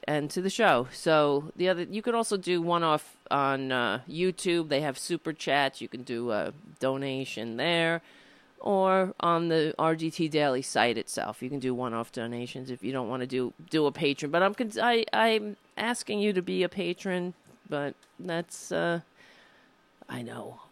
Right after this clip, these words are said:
People have financial considerations, and there's so many, everybody's, uh, wants you to be a patron. You're just being pulled in so many different directions, but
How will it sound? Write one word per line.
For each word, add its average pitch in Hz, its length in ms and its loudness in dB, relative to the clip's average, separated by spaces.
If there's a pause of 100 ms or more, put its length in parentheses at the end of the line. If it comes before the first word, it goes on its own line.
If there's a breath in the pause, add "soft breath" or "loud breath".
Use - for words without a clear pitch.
(160)
People 147 280 -6
have 123 220 -8
financial 131 480 -4
considerations, 127 920 -6
and 143 140 -2
there's 170 100 2
so 302 140 0
many, 339 260 0
everybody's, 359 440 2
uh, 240 180 2
wants 214 320 0
you 214 80 0
to 196 80 6
be 190 100 2
a 170 60 4
patron. 170 460 0
You're 147 80 -4
just 160 180 -10
being 180 180 0
pulled 196 280 2
in 160 80 -2
so 175 120 0
many 160 220 0
different 135 260 -6
directions, 160 540 0
but - 160 -6